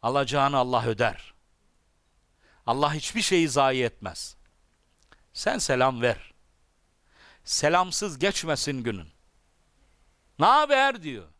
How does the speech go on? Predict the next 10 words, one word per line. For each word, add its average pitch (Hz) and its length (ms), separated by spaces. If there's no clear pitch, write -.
Ya 190 200
selamun 214 520
aleyküm 214 560
de. - 120
Sen 175 280
Müslümansın. 165 680
Ne 131 100
haber 220 440
ne 247 120
ki? 110 240